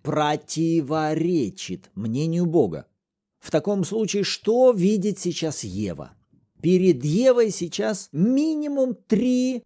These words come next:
уже внешних показателя. Можно назвать их так:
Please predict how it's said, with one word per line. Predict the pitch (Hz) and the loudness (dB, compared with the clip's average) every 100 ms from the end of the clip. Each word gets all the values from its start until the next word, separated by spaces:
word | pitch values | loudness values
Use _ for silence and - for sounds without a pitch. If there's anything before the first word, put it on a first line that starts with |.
| _ | _
уже | 139 139 185 | -8 -2 -2
внешних | 170 156 175 175 185 214 190 - 165 - | -2 2 2 4 2 0 -4 -6 -8 -6
показателя. | 143 - 151 139 151 104 95 76 - _ _ - | -6 -4 -6 -4 -4 -4 -8 -10 -16 _ _ -10
Можно | 143 196 170 | -6 -2 0
назвать | 160 160 139 160 | 0 0 0 0
их | 175 | 0
так: | - 135 | -2 -6